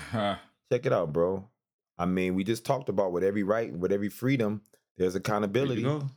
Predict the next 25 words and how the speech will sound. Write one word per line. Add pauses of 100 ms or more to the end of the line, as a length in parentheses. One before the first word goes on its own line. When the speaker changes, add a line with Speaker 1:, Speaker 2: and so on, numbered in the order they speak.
(160)
Speaker 2:
And
if
you
wanna
get
on
wax (340)
and
make
us
all
think
you
this
hardcore (480)
drug
dealer,
killer, (320)
if
you
wanna
make
us
think
that,